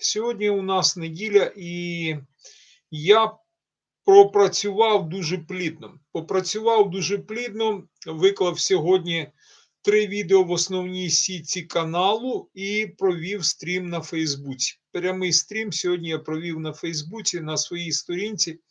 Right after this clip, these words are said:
Ігор Швець, профіль Facebook. Ну і хочу, е, хочу трошки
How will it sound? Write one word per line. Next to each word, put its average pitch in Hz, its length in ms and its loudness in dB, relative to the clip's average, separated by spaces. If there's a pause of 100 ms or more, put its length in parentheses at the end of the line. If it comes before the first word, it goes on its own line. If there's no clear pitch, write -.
(480)
Ігор 208 320 10
Швець, 180 400 2
профіль 170 500 -6
Facebook. 135 640 -4 (100)
Ну 208 380 -2
і 220 280 -2 (840)
хочу, 208 680 -2
е, 175 960 2
хочу 208 500 2
трошки 175 720 0